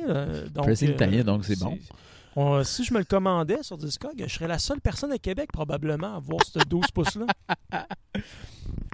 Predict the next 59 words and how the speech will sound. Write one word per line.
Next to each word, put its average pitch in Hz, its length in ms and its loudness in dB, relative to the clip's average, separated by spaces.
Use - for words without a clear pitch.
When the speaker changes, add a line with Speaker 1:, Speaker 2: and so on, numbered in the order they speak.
Speaker 2:
Ouais, 220 300 8
ouais, 226 200 4
ouais. 285 160 -4
Speaker 1:
C'est - 240 -2
un, 175 180 6
c'est 180 200 4
un 180 100 8
nouveau, 202 360 4
euh, 147 180 6
c'est 165 120 -2
un 156 40 0
nouveau 190 200 -2
segment 202 520 0
du 143 220 -12
podcast 190 440 -2
en 175 80 -2
passant, 175 500 0
mes 165 140 2
recherches 151 400 2
sur 160 120 -2
Discog 143 460 8
<laughs> - 180 -12
pour 147 160 2
les, 139 240 2
euh, 135 180 -2
les 139 200 0
albums 147 300 4
et 139 40 -2
chansons 143 420 -4
dont 139 100 -4
on 135 60 -2
va 135 120 -4
parler. 127 400 -2
Speaker 2:
Ok, 139 220 -2
parce - 180 0
que, 151 240 2
parce 135 220 0
que 156 80 2
donc, 143 480 2
on 143 240 6
a, 156 500 6
on 143 160 4
a 151 60 4
combien 160 420 2
de 170 60 -2
podcasts, - 540 0
euh, 131 400 4
satellites ? 143 500 0
On 135 140 2
a 139 180 2
celui 143 320 2
sur, 135 200 -2
où 117 40 -4
on 127 160 0
parle 135 180 2
de 123 200 4
pédale 127 300 4
de 123 60 4
guitare, 135 340 -2